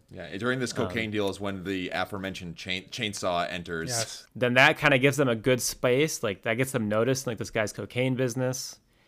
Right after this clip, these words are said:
Speaker 2: And then, um, they kind of climb up the ranks of his cocaine business, and then eventually
Speaker 3: Frank
Speaker 2: what was his name?
Speaker 3: Lopez.
Speaker 2: Frank, yeah.
Speaker 3: Lopez.
Speaker 2: Frank's, like, the head honcho.
Speaker 3: Yeah.
Speaker 2: Eventually, he's like, "Oh, Mister, Mister Al Pacino, Tony's getting, like,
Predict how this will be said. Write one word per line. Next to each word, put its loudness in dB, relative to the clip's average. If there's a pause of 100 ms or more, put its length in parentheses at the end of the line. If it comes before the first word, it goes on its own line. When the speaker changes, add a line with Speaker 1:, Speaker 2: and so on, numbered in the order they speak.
(260)
Speaker 2:
And -4
then, -4
um, -10 (600)
they -6
kind -4
of -10 (140)
climb 4
up 0
the 4
ranks 4
of -4
his 0
cocaine 0
business, -2
and -4
then 0
eventually 0 (220)
Speaker 3:
Frank -2
Speaker 2:
what -4
was -
his 6
name? -2
Speaker 3:
Lopez. -4 (200)
Speaker 2:
Frank, 0
yeah. -4
Speaker 3:
Lopez. -10
Speaker 2:
Frank's, 2
like, -2 (160)
the -2
head 0
honcho. -2
Speaker 3:
Yeah. -2
Speaker 2:
Eventually, 6
he's 8
like, 10
"Oh, 10
Mister, 4 (200)
Mister 0
Al 4
Pacino, 0
Tony's -2
getting, 0
like, -4